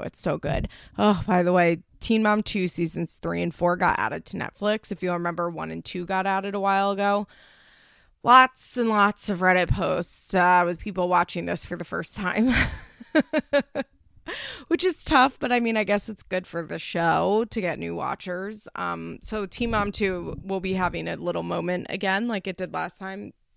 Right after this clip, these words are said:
seasons got added to Netflix. I'm not sure why they don't just add all of the seasons to Netflix, but they're,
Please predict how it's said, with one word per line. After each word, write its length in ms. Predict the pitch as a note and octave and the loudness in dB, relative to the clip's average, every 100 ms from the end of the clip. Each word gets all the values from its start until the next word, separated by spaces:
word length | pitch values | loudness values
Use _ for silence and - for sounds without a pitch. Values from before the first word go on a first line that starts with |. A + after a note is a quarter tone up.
| _ - | _ -12
seasons 460 | - A#3 G#3+ G#3 | -8 -6 -4 -4
got 200 | G#3 G3+ | -2 -2
added 260 | G3+ G3 G3 | -2 -4 -6
to 80 | A3 | -6
Netflix. 800 | F#3+ - G3+ G3 - - - - _ _ _ _ - - - - | -6 -4 -4 -4 -6 -10 -8 -10 _ _ _ _ -20 -20 -20 -20
I'm 120 | - G#3+ | -2 2
not 160 | A3 | 2
sure 200 | - A3+ | 0 -2
why 280 | F#3 E3+ E3+ | 2 4 4
they 140 | E3+ | 4
don't 200 | F3+ F3 | 2 0
just 220 | - E3+ F3 | -4 -6 -2
add 240 | E3 C#3+ - | -2 -2 -4
all 180 | - E3 | -4 -2
of 140 | E3+ | -4
the 120 | F3+ | -6
seasons 520 | F#3+ - F#3+ F#3 F#3 - | -8 -8 -8 -6 -8 -6
to 80 | |
Netflix, 680 | F3+ - - F3+ F#3 - - - | -8 -8 -6 -6 -6 -10 -16 -6
but 380 | C#3 A2 G#2+ - _ _ _ _ _ _ _ | -4 -2 -4 -10 _ _ _ _ _ _ _
they're, 340 | D#3+ D#3 D#3 | -6 -4 -4